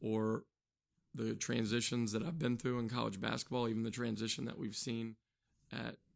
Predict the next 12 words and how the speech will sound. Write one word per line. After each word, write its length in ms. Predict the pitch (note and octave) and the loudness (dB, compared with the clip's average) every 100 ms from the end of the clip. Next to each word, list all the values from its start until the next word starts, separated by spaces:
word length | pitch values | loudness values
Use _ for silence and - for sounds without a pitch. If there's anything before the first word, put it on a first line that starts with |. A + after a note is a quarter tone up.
| _ | _
um, 300 | A#2+ A2+ G#2+ | -4 0 4
University 480 | A2+ A2+ A#2 A2 - | 4 4 2 2 0
of 120 | - | 0
Oklahoma 680 | C#3+ C#3 B2 A2+ A#2+ A#2 A#2 | -2 -2 -2 2 4 4 2
with 160 | A2 - | 0 0
Coach 280 | - - | 0 0
Kruger 400 | - B2+ A#2 A#2+ | 2 4 4 4
or 80 | A2+ | 2
Coach 240 | G#2 A2+ G2 | 2 -2 0
Boynton 420 | G#2+ A#2 D#3 A2+ | 0 2 2 0
taking 280 | A#2+ A2 A2+ | -2 -2 -4
over 360 | A2 A2+ A#2 | -2 -2 -4